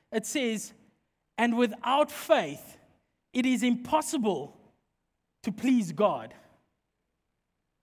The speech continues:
Just think about that for a minute. It's not about how good we are.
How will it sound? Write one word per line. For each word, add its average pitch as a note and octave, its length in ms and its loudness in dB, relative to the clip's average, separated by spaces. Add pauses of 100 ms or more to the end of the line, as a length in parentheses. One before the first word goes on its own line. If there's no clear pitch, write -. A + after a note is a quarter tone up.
(2500)
Just - 140 -12
think C4 140 -4
about A3+ 240 -2
that F#3 180 -6
for D#3+ 100 -8
a D3+ 40 -6
minute. C3+ 280 -10 (3750)
It's G3+ 140 -12
not A3+ 180 -2
about A#3+ 320 -2
how - 200 -10
good D#3 260 -8
we A#3 160 -4
are. A#3 240 -4